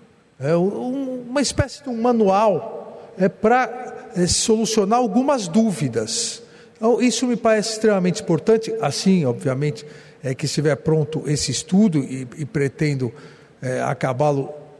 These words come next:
ainda esse mês, trazer aos eminentes colegas, pra que vários casos que às vezes são duvidosos, os próprios partidos possam já, de antemão, é, resolver, é, pra que depois não haja,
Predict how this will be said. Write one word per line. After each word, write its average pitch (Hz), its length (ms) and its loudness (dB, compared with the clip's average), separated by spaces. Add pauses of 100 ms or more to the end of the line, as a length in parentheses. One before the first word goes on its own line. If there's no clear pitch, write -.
(160)
ainda 147 260 0
esse 139 260 0
mês, 180 480 2 (300)
trazer 156 320 -2
aos 165 160 -2
eminentes 147 440 -6
colegas, 151 680 0 (340)
pra 254 240 2 (140)
que - 180 -2
vários 269 500 -2
casos 156 600 0
que - 120 -4
às 151 180 2
vezes 151 420 0 (240)
são 156 280 -2
duvidosos, 147 960 0 (260)
os 185 160 0
próprios 277 560 0
partidos 208 840 -2
possam 226 500 2
já, 190 260 2 (200)
de 170 140 2
antemão, 233 680 0 (600)
é, 170 220 2
resolver, 214 1120 0
é, 190 80 0
pra 247 180 0
que 262 120 -6
depois 247 380 0
não 269 180 0
haja, 190 640 0